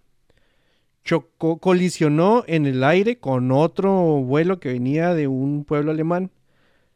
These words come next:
Los sesenta y nueve pasajeros y toda la tripulación a bordo, em, pues, se murieron, obviamente, pero el, el vato que estaba,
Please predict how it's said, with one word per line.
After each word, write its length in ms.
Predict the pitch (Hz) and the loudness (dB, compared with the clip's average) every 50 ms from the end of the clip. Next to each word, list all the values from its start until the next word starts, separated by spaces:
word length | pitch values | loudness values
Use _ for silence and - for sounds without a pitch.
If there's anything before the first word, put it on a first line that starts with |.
| _ - | _ -2
Los 180 | 135 151 147 | -2 -2 0
sesenta 380 | 160 151 - 160 147 135 - 143 | -2 -2 -2 -2 -2 -2 -2 -2
y 40 | 139 | 0
nueve 180 | 147 165 196 | 2 0 0
pasajeros 580 | 190 - 160 147 139 - - 170 175 190 180 - | 0 -2 -4 -4 -4 0 0 0 2 0 -2 -4
y 60 | 151 | -6
toda 160 | - 160 165 | -4 -2 -2
la 80 | 180 170 | -2 -2
tripulación 560 | 151 143 131 139 131 127 120 - 156 156 156 | -6 -8 -8 -6 -4 -4 -4 -2 -2 -2 -2
a 40 | 156 | 0
bordo, 520 | 151 151 160 160 165 156 175 170 160 143 _ _ _ _ - | 0 0 0 0 0 -4 -4 -6 -6 -8 _ _ _ _ -12
em, 840 | 147 131 127 127 123 120 120 120 120 117 117 117 113 113 117 117 _ _ _ _ _ _ _ | -8 -6 -6 -4 -4 -4 -6 -6 -8 -8 -10 -10 -10 -12 -12 -16 _ _ _ _ _ _ _
pues, 360 | - 120 113 - _ _ _ _ - - | -18 -18 -18 -18 _ _ _ _ -20 -18
se 140 | - - | -16 -14
murieron, 520 | 87 85 90 110 131 139 151 165 185 180 - | -12 -10 -8 -6 -2 0 0 0 0 -2 -2
obviamente, 680 | 151 147 151 143 139 139 160 196 226 - - 262 277 - _ _ _ _ _ _ _ _ _ _ _ _ _ | -4 -4 -2 -2 -2 -2 -2 -4 -4 -6 -8 -12 -12 -12 _ _ _ _ _ _ _ _ _ _ _ _ _
pero 520 | - 156 156 151 147 135 127 117 117 131 _ _ _ _ _ _ _ _ | -2 2 2 4 4 2 0 -2 -4 -8 _ _ _ _ _ _ _ _
el, 420 | - 135 135 135 131 131 131 135 - | -4 0 0 0 0 0 -2 -4 -4
el 200 | - 127 127 127 | -4 -4 -4 -2
vato 260 | 135 147 143 - 185 | -2 -2 -2 -4 -6
que 80 | - 160 | -8 -8
estaba, 1300 | 139 - - - 147 151 151 165 170 175 175 175 165 156 147 139 127 120 117 113 104 104 117 123 123 123 | -10 -10 -4 -2 0 2 2 2 2 2 2 0 0 0 -2 -2 -2 -4 -4 -6 -6 -8 -10 -12 -14 -16